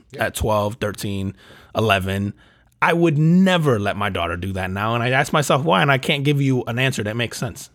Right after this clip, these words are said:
Speaker 1: Yeah, no, I,
Speaker 2: No,
Speaker 1: I think
Speaker 2: yeah.
Speaker 1: I know. I, I know at twelve was when my mother gave me the key to the house,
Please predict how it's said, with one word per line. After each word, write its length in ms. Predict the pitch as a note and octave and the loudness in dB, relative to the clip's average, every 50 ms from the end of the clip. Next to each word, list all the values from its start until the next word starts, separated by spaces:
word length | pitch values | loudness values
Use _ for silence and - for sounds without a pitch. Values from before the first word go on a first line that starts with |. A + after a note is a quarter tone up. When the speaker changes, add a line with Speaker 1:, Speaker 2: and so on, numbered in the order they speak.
| _ - | _ -2
Speaker 1:
Yeah, 140 | A2+ A2 | 0 0
no, 100 | G#2 A2+ | 2 2
I, 100 | - A#2 | 2 2
Speaker 2:
No, 120 | A#2+ B2+ C3 | 2 0 2
Speaker 1:
I 20 | |
think 180 | B2+ C#3 C#3 B2+ | 2 2 2 2
Speaker 2:
yeah. 80 | B2+ A2+ | 2 2
Speaker 1:
I 20 | |
know. 160 | A#2+ D3 D3+ D3 | 4 4 6 4
I, 60 | C#3+ B2+ - | 4 2 2
I 40 | - | 2
know 140 | B2 D3+ D#3 | 2 4 4
at 120 | C#3+ - | 2 0
twelve 380 | - - - C#3+ B2+ B2 A#2 A2+ | -2 -2 0 2 4 4 4 2
was 80 | G#2+ G#2+ | 2 0
when 60 | A2+ | -2
my 60 | A2 | 0
mother 220 | G#2+ A2+ A2+ A2 G#2+ | 2 2 2 2 2
gave 220 | G#2 G#2+ A2 G#2+ | 2 2 2 2
me 60 | A2 G#2+ | 2 0
the 100 | G#2 F#2+ | 0 -2
key 220 | - - B2+ A2 | -2 -2 -2 -2
to 100 | - - | -2 -4
the 120 | G2 G2 F2+ | -4 -2 -2
house, 420 | F#2 F2+ - - - - - - | -4 -4 -8 -12 -16 -20 -20 -20